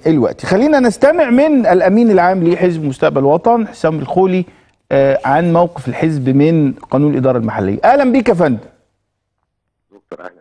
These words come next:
Speaker 2: وسهلًا.
Speaker 1: يا أستاذ حسام.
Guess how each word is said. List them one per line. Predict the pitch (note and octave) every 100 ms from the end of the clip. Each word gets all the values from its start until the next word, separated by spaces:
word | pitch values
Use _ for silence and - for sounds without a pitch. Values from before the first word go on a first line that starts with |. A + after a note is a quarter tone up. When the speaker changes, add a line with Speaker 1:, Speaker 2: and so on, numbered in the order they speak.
| _
Speaker 2:
وسهلًا. | - - _ _ _ _ _ _ _ _ _ _ _ - - _ _ _ _ _ _ _ _ _ _ _ _ - -
Speaker 1:
يا | B2+
أستاذ | C3 E3+
حسام. | - - G3+ E3